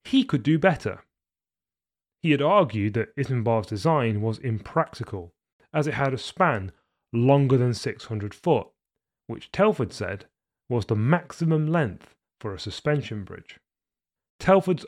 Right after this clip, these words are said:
own proposal was much more impractical.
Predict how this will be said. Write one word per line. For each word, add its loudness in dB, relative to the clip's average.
own 6
proposal -2
was 2
much 2
more 2
impractical. -6